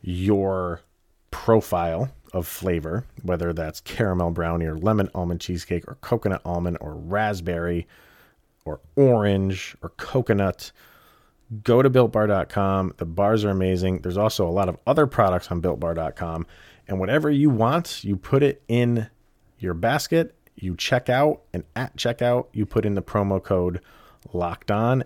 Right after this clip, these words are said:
and you get twenty percent off of your next order. Once again, that promo code is Locked On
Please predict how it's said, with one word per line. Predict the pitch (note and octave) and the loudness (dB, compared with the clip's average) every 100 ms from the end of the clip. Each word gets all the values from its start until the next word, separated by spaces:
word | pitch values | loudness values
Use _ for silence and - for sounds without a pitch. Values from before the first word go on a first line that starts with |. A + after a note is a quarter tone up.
| - | -2
and | F#2+ | 0
you | F#2+ | 0
get | F#2 F2+ | 0 -4
twenty | - A#2+ B2+ | -4 -2 -2
percent | B2 G#2 - G#2 - | -2 -4 -2 -2 -4
off | F#2+ F#2 | -6 -4
of | F#2 F2 | -6 -4
your | F2+ F#2 | -4 -2
next | F2+ - - _ | -4 -6 -14 _
order. | A2+ G#3 - C3 _ _ - - _ | 0 0 -2 -8 _ _ -20 -20 _
Once | - F#2 | -8 -6
again, | F#2+ A#2+ | 2 2
that | A#2 | 2
promo | - A#2+ A2 | 2 2 4
code | G#2+ | 2
is | F#2+ E2+ | 0 -2
Locked | F2+ F2 - | -2 -2 -2
On | G#2 D3+ F#3 F#3+ | 0 2 2 -2